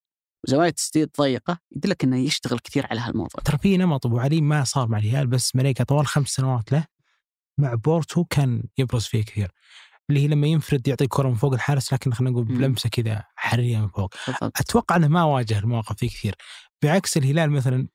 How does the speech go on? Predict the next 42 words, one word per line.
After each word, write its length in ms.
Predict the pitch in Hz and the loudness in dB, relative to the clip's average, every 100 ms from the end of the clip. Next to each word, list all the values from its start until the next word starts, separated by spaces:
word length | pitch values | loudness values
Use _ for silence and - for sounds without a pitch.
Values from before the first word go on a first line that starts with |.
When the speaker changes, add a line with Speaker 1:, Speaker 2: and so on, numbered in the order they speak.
| 143 | -2
Speaker 2:
اللي، 480 | 123 120 117 113 107 _ _ - _ - | 0 0 0 -2 -4 _ _ -20 _ -4
خلينا 160 | 131 | -2
نقول، 120 | 117 107 | 0 0
في 60 | |
مباراة 220 | 120 139 139 | 2 2 0
الشباب 460 | - 131 156 135 | 0 2 2 2
هدفه 500 | 104 127 117 117 107 | 0 0 0 0 0
اللي 140 | 120 113 | 0 -2
كان 260 | - 117 | 0 0
بأساس 300 | 107 107 123 | 0 0 -2
سلمان 280 | - 127 123 | -2 0 0
الفرج، 360 | 117 139 135 - _ - - - - | 2 0 0 -4 _ -20 -20 -16 0
ودي 380 | 180 196 147 139 | 2 2 4 4
لو 160 | 131 | 4
جيت 200 | 120 147 | 2 0
تشوف 340 | - - 165 151 | -2 -2 0 0
الكورة 460 | 135 - 160 135 | -2 2 2 4
وتلاحظ 340 | 127 - 139 131 | 2 2 2 2
من 140 | 143 | 4
لحظة 220 | 165 160 - | 4 2 0
استلام 320 | - 151 143 | 0 0 0
سلمان 360 | - 139 156 160 | 0 0 0 0
إلى 180 | 151 | 0
لحظة 260 | 135 131 135 - | 0 0 -2 -4
الفينش 340 | - 143 135 | -2 0 0
خذها 220 | - 143 | 0 0
كذا 220 | 127 135 117 | 2 0 0
ثلاثة 340 | 135 131 117 | 0 0 0
أمتار 300 | 107 117 113 - | -2 0 -2 0
باليمين، 380 | 123 127 170 175 - - _ _ | 0 2 0 -2 -10 -20 _ _
فانكشفت 560 | 131 123 - 139 143 123 | 0 0 0 -2 -2 -2
له 200 | 113 92 _ _ _ _ 110 | -4 -4 _ _ _ _ -4
ال-، 80 | 101 | -2
خلينا 240 | 117 120 | 0 0
نقول 300 | 117 120 113 - - - | 2 0 0 -4 -18 -2
المساحة، 600 | 120 120 110 170 - 156 | 2 2 2 2 4 2
من 220 | 139 143 - | 2 2 2
أول 260 | 170 143 | 2 2
لمستين 440 | 135 117 - 147 123 | 0 -2 0 0 2
قدر 200 | 120 113 | 0 -2
يفنش 320 | - 113 107 | 0 -2 -2
فيها. 240 | 104 95 | -4 -6